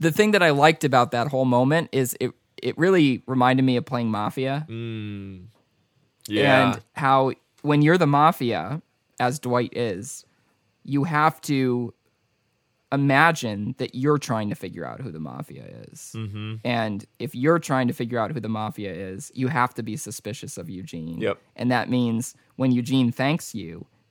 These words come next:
Speaker 1: you look at him suspiciously, suspiciously and you go, "I, I'm just saying you were right. That's all I'm saying." And, and so it, it totally brought me to that place when you're playing Mafia and you have to think that way.
Speaker 2: Yeah, that's
Speaker 1: And,
Speaker 2: pretty good.
Speaker 1: like, imagining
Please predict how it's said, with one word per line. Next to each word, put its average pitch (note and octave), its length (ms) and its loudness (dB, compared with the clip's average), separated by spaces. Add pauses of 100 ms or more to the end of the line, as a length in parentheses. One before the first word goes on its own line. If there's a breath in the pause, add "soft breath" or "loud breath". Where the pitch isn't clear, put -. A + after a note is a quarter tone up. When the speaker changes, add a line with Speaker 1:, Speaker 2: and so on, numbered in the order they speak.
(120)
Speaker 1:
you C#3 180 0
look C3+ 220 0
at A#2+ 80 -4
him A#2+ 120 -2
suspiciously, G2+ 760 -8 (100)
suspiciously A#2+ 720 -8
and G#2+ 100 -6
you G2+ 80 -8
go, G#2+ 280 -6 (280)
"I, - 60 -8 (180)
I'm - 120 -4
just D#3+ 160 -6
saying C#3 200 -2
you A2+ 100 -2
were G2 80 -8
right. G2 300 -12 (280)
That's - 220 -14
all F#2+ 180 -8
I'm E2 100 -10
saying." E2 360 -12 (420 soft breath)
And, A#2+ 260 -2 (140)
and A2+ 160 -4
so A#2+ 160 -2
it, A2+ 140 -2
it B2 240 -2
totally D#3+ 340 4
brought B2+ 280 4
me A#2 120 -2
to A2 80 -6
that G#2 240 -6
place A2 400 -4
when A2+ 100 -4
you're G#2+ 80 -6
playing G#2+ 300 -8
Mafia G#2 400 -8
and F2 100 -10
you F#2+ 80 -8
have D3 220 -10
to - 100 -12
think G2+ 220 -10
that D#2 240 -14
way. F#2+ 140 -12
Speaker 2:
Yeah, A2 100 0
that's G#2+ 160 0
Speaker 1:
And, G2+ 80 -10
Speaker 2:
pretty A2+ 160 0
good. G#2 280 2
Speaker 1:
like, - 80 -14
imagining A#2 600 0